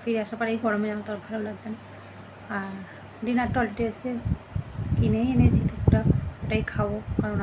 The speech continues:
আজকে আর এসে আর ভালো লাগছে না এই এত রাত্রিবেলা এসে, ওকে? রাত্রি না, তাও আমার কাছে মানে আর এসে হাজব্যান্ড টার্নিং করে এসছে। তো আজকে ভিডিওটা এই অবধি রাখলাম, ভালো লাগলে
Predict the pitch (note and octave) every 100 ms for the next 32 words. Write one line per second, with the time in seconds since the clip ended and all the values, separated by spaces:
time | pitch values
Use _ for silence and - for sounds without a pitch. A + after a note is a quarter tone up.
0 | G3 - G#3+ G#3 - G#3+ - D4+ D4+ D4
1 | - - D4+ G3 G3+ G3+ - G3+ G#3 G3+
2 | G3 - - - - - A3 - C4+ -
3 | - - - F#3 - - C4+ C4 - A3
4 | G#3+ G#3 G#3+ A3 G#3 G#3 G#3 G#3+ G3+ G3+
5 | G#3 G3+ - - - - - G3+ G#3 G#3
6 | G#3 G3+ G3+ G#3 G#3 G3 - - - -
7 | - - - - B3+ B3 C#4+ C4+ C4+ C4+
8 | B3 B3+ B3 A#3+ A#3+ B3+ A#3 A3 A3 G#3+
9 | A3